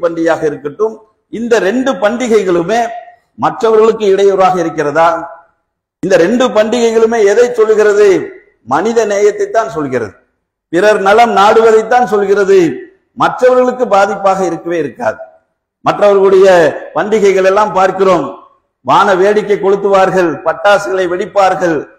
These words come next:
குதூகலமாக இருப்பார்கள். அதனால் நோயாளிகள் பாதிக்கப்படுவார்கள், பெரியவர்கள் பாதிக்கப்படுவார்கள், குழந்தைகளுடைய, குழந்தைகள் பாதிக்கப்படும், படிப்பு கல்வி பாதிக்கப்படும். இப்படி எல்லாம் எந்த பாதிப்புகளையும் கண்ட-, கண்டுகொள்ளாமல் அந்த பண்டிகைகளை அனுசரித்துக் கொண்டு இருப்பார்கள்.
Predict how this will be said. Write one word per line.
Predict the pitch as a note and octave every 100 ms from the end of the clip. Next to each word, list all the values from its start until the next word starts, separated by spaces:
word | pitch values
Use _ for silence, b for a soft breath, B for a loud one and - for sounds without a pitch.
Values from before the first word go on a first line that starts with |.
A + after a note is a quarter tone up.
| _ _ D3+
குதூகலமாக | F3+ B3 A3 G#3+ G#3+ G3+
இருப்பார்கள். | G#3 G3 G3+ F#3+ F#3+ F#3+ C#3+ - - _ _
அதனால் | - D#3+ F#3+ F#3+
நோயாளிகள் | E3+ G3 G3+ F#3+ F#3 F#3
பாதிக்கப்படுவார்கள், | E3+ F3+ F#3 F#3+ F3+ F#3+ F#3+ F#3+ F#3+ G3 F#3+ -
பெரியவர்கள் | - G#3 G3+ G3 F#3+ F3
பாதிக்கப்படுவார்கள், | F#3 F#3 F#3+ G3 G3 G3 G3 G3 G3 F#3+ - _ _ -
குழந்தைகளுடைய, | F3 G#3+ G#3 G3 G3+ G3 F#3+ F3+ D3+ - - _
குழந்தைகள் | D3+ A3 A#3 A3 A3
பாதிக்கப்படும், | G3 G3 G3+ F#3+ F3+ G3+ G#3 D3
படிப்பு | E3+ A3+ - G3
கல்வி | G3 F#3+ A3 A3+
பாதிக்கப்படும். | F#3 G3 G3 F#3+ F#3+ G3+ G#3+ - - _ _ _
இப்படி | F3+ G#3+
எல்லாம் | G#3+ A3+ B3
எந்த | - A3 A#3+ B3
பாதிப்புகளையும் | F#3 G#3+ B3 A#3 B3 B3+ C4 A#3
கண்ட-, | A3 A3 G#3+ E3 F#3 F3+ F3+
கண்டுகொள்ளாமல் | G#3+ A#3+ G#3 G3+ G3+ G3+ B3
அந்த | A3+ G3 -
பண்டிகைகளை | G#3+ A#3+ B3+ A#3+ A3+ B3+
அனுசரித்துக் | A3+ G#3+ A3 F#3+ F3+ E3+
கொண்டு | F3+ F#3+
இருப்பார்கள். | D#3+ C#3 B2+ G#2 -